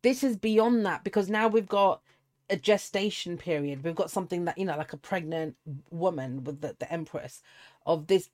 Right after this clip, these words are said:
this baby that we're giving birth to, which is the new life, which is the vision, which, whi-, and so we, we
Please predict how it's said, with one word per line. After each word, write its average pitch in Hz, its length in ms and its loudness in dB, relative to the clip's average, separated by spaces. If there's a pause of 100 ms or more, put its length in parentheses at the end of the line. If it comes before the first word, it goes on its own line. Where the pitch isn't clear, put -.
(160)
this 180 240 0
baby 170 460 -2
that 151 160 -6
we're 156 80 2
giving 151 280 -2
birth 170 340 0
to, 156 160 -4
which 175 200 -4
is 233 120 2
the 226 100 6
new 233 180 4
life, 233 320 -2
which 185 180 -4
is 175 100 -4
the 185 100 0
vision, 170 400 2
which, - 240 -8 (420)
whi-, 185 300 -2
and 190 160 0
so 226 100 4
we, 208 220 4
we 175 280 -4